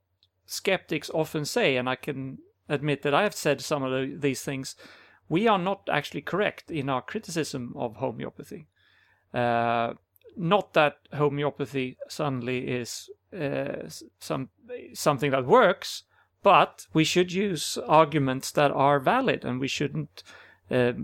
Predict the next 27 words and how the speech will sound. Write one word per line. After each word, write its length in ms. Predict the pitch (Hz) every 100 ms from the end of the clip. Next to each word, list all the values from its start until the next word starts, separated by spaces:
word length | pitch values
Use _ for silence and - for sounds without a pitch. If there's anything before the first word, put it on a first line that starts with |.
| - 226 -
paint 280 | 156 143
straw 300 | - - 214
men, 380 | 196 123 123 131 - - -
because 560 | 151 - 147 - - -
s-, 440 | 165 - - 180 -
several 360 | 208 214 160
of 140 | 135 127
these 420 | 139 131 - - -
arguments, 640 | 165 165 147 127 117 -
and 120 | 160 151
he 140 | 170
lists 360 | 165 185 - -
seven 460 | - 185 151 139
arguments 640 | 147 151 127 117 120 -
that 160 | - 131
are, 240 | 131 127 - - - _ _ _ _
uh, 540 | - 120 117 113 127 131 -
probably 380 | 277 226 165
straw 320 | 151 - 175 139
men 380 | 123 117 123 302
or, 500 | 226 131 127 123 -
uh, 600 | - 131 127 - - - - - _ _ _ - - -
or 180 | 165 151
incorrect. 680 | 156 147 143 147 - - - _ _ _ _ _ _ _ _ -
So 300 | - 180 180
let's 340 | 190 214 - - _ _ -
just 180 | 214